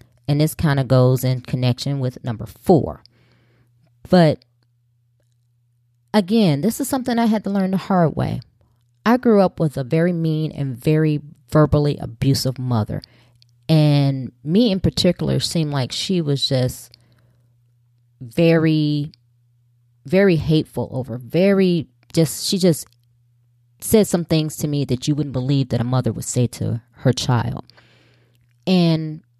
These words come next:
for years, I tried to please her. I tried to do things. I tried to buy things.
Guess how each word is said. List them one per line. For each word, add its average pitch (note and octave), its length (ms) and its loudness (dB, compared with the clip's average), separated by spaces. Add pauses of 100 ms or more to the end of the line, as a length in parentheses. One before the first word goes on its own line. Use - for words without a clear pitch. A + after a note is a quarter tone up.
(120)
for B3 100 2
years, A3 760 4 (1400)
I F#3+ 100 2
tried F#3 480 0
to D#3+ 460 -2 (640)
please C4 480 2
her. - 320 -6 (360)
I - 80 4
tried D#3+ 360 0
to B2+ 80 -2
do G3 340 0
things. F#3 540 -2
I C#3+ 60 2
tried D3 280 -2
to - 60 -8
buy F3 360 0 (120)
things. F3 540 -4